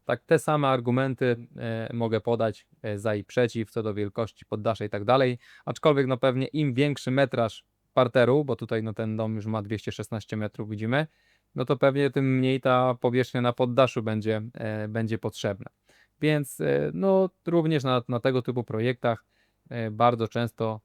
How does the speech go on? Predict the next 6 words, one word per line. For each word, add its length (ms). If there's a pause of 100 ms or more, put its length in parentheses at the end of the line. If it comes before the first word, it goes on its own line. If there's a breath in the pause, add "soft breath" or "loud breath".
stosuje 640
się 220
po 120
prostu, 520 (300)
e, 200
wiązary. 520